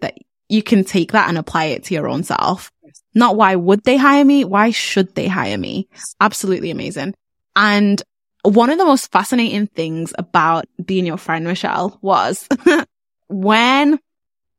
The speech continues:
Speaker 1: so much was happening in the U S around Black Lives Matter. This is twenty twenty, twenty twenty-one.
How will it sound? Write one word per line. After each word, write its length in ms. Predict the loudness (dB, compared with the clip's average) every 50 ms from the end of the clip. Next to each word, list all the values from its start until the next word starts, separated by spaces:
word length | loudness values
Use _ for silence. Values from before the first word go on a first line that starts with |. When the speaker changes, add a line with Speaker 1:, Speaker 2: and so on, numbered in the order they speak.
| _ _ _ _ _ _ _ _ -16 -14
Speaker 1:
so 340 | -10 -2 0 2 2 4 4
much 280 | 4 2 0 -2 -6
was 120 | -6 -4 -2
happening 560 | -2 -2 -2 0 -2 -2 0 0 0 0 0 0
in 220 | 2 2 4 4
the 80 | 2 2
U 240 | 2 2 4 4
S 460 | 4 4 2 0 -2 -4 -10 -16 -14 -10
around 440 | -8 -6 -6 -4 -4 -4 -4 -6 -6
Black 240 | -6 -8 -6 -2 0
Lives 280 | 2 2 2 2 -2 -6
Matter. 540 | -8 -8 -10 -10 -10 -6 -4 -4 -4 -6 -6 _ _ _ _ _ _ _ -10
This 200 | -10 -10 -8 -8
is 160 | -10 -10 -8
twenty 280 | -6 -4 -2 -2 -2 -2
twenty, 340 | -2 -4 -6 -4 -4 -6
twenty 240 | -4 -4 -4 -4 -4
twenty-one. 560 | -2 -2 -2 0 -2 -2 -2 -2 0 -2 -2